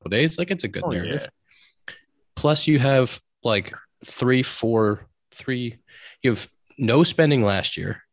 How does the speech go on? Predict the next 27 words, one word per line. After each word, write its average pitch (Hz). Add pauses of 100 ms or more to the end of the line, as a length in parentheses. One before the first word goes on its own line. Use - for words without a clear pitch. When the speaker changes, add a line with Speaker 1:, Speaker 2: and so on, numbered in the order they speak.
(680)
Speaker 1:
Then 113
you 107
have 104
probably 127
three 127
years 101
of 90
really 98
low 80
spending. 90
You 113
had 107
a 104
lot 104
of 98
teams 101
who 98
mailed 92
it 80
in, 90 (920)
who 113
are 101
now 95
starting 92
to 87
spend 90
again. 90